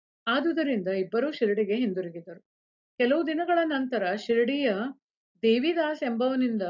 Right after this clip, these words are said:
ಫಕೀರನು ಸೋಲಿಸಲ್ಪಟ್ಟು ಶಿರಡಿಯನ್ನು ಬಿಟ್ಟು ಓಡಿದನು. ಬಿಜಾಪುರಕ್ಕೆ ಹೋಗಿ ಕೆಲವು ಕಾಲದ ನಂತರ ಶಿರಡಿಗೆ ಬಂದು ಬಾಬಾರವರ ಮುಂದೆ ಧ್ಯಾನ ಮಾಡತೊಡಗಿದನು. "ನಾನು ಗುರು,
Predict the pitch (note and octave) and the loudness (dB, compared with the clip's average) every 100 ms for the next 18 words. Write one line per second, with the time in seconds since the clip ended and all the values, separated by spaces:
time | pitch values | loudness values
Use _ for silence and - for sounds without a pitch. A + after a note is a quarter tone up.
0 | G#3+ - G#3 C4+ C#4 B3+ G#3+ G#3+ G#3+ B3 | -4 -6 -6 -4 -2 -2 -2 0 0 0
1 | B3 A3+ G#3+ F3+ - F#3 A3 - C4 C#4 | 0 -2 -2 -6 -6 -8 -8 -4 -4 -2
2 | C#4+ C4 G#3 F#3 - C#4 D4+ A#3 E3+ D#3+ | -2 -2 -2 -4 -4 -4 -2 -2 -6 -16
3 | _ _ _ _ _ _ _ G#3+ A3+ D4 | _ _ _ _ _ _ _ -6 0 0
4 | E4+ D4+ D4 C#4+ B3 G#3+ B3 G3 F#3+ A#3 | 0 0 0 0 0 4 2 2 -4 -4
5 | A3 G#3 A3+ A3+ G#3+ A3+ C4 C4+ B3 G#3 | 0 2 2 0 -2 0 0 0 -2 -2
6 | E3+ F3 G3+ - A3 A3+ C4 C4+ A#3 G3 | -6 -8 -6 -4 -2 -2 -2 -2 -2 -2
7 | E3+ F#3 F#3 F#3 A#3 C4 B3+ A3+ G#3 G#3+ | -6 -6 -6 -2 0 0 -2 -2 -2 -2
8 | F#3+ G3 F3+ A3 A3 F#3 F3+ F3+ E3 E3 | -4 -6 -6 -2 -2 -2 -6 -6 -10 -10
9 | D#3+ D#3+ _ _ _ _ _ _ _ _ | -14 -18 _ _ _ _ _ _ _ _
10 | _ _ _ _ _ G#3 F#3+ F#3+ F3 F#3+ | _ _ _ _ _ -2 0 -2 -2 2
11 | G3+ B3 C4 | 2 2 -2